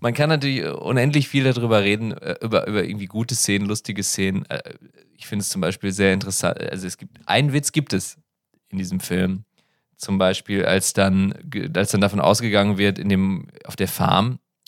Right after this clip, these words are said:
wo er dann mit Fjölnir ist und seine, also wo Amlet mit Fjölnir ist und mit Olga und dann anfängt, seine ganzen Massaker zu verüben und dann macht er eben dieses Pferd da aus den getöteten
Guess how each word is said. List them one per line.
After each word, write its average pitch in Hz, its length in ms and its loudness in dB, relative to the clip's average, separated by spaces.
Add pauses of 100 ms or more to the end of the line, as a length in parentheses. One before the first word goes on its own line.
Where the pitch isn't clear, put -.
wo 95 80 0
er 92 40 0
dann 92 140 4
mit 95 160 0
Fjölnir 101 540 0 (680)
ist - 240 -2
und 92 160 -4
seine, 92 460 2
also 90 240 -6 (320)
wo - 200 -10
Amlet 110 360 4
mit 95 160 -2
Fjölnir 117 640 2 (140)
ist - 440 0 (520)
und 95 160 -4
mit - 160 0
Olga 143 540 2 (640)
und 104 180 0
dann 104 140 4
anfängt, 104 380 0
seine 98 200 4
ganzen 92 240 0
Massaker 120 340 4
zu 110 80 -2
verüben 110 400 0
und 92 140 -4
dann 90 120 -2
macht 104 220 -2
er 101 80 -4
eben 95 140 -4
dieses 92 280 -10
Pferd 113 380 0
da 127 120 0
aus 110 180 -2
den 101 180 -10
getöteten 98 760 -8